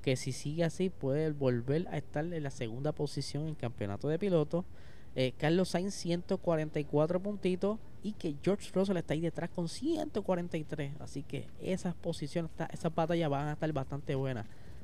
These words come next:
Pero, eh, Lewis Hamilton está por ahí con ciento veintisiete puntos. Lando Norris le sigue con setenta puntitos. Esteban Ocon cincuenta y seis. Valtteri Bottas hace tiempo que no puntúa, con cuarenta y seis puntitos.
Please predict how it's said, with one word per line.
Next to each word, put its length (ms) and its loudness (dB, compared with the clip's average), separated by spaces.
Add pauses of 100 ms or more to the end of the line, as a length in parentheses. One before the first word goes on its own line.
(340)
Pero, 320 8 (580)
eh, 100 4
Lewis 280 8
Hamilton 300 4
está 200 2
por 120 4
ahí 60 0
con 140 0
ciento 460 2
veintisiete 520 2
puntos. 480 2
Lando 400 4
Norris 320 2
le 100 4
sigue 280 -2
con 200 0
setenta 640 2
puntitos. 560 -2
Esteban 400 0
Ocon 400 0
cincuenta 560 0
y 80 0
seis. 260 2
Valtteri 400 4
Bottas 300 2
hace 360 -4
tiempo 380 -2
que 140 -2
no 120 0
puntúa, 760 2 (100)
con 140 -4
cuarenta 440 0
y 80 0
seis 180 2
puntitos. 600 0